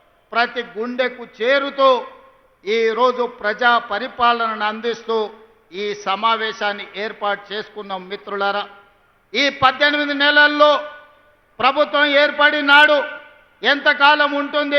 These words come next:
ఇది? మూడు నాళ్ళ ముచ్చటనే అన్నవాళ్ళు ఉన్నారు. మూడు నాళ్ళు అయిన తర్వాత ఈ ప్రభుత్వం ఉంటది కానీ సంక్షేమ పథకాలు అమలు చెయ్యలేరు అన్నారు. సంక్షేమ పథకాలు అమలు చేసిన తర్వాత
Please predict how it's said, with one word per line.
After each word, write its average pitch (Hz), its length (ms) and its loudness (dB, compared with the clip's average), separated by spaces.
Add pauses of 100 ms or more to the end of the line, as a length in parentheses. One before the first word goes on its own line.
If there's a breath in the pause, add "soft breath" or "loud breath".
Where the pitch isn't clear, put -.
(120)
ఇది? 302 260 0 (640)
మూడు 269 240 -2
నాళ్ళ 277 360 4
ముచ్చటనే 269 680 0
అన్నవాళ్ళు 254 580 2
ఉన్నారు. 254 320 0 (640)
మూడు 285 220 2
నాళ్ళు 294 300 2
అయిన 294 240 0
తర్వాత 294 480 2 (640)
ఈ 262 120 -2 (100)
ప్రభుత్వం 294 580 0
ఉంటది 294 400 0
కానీ 294 360 4 (540)
సంక్షేమ 269 580 0
పథకాలు 254 640 0 (100)
అమలు 247 400 0
చెయ్యలేరు 254 680 4
అన్నారు. 240 360 2 (580)
సంక్షేమ 294 500 2
పథకాలు 294 540 2
అమలు 294 320 2
చేసిన 294 400 2
తర్వాత 294 460 2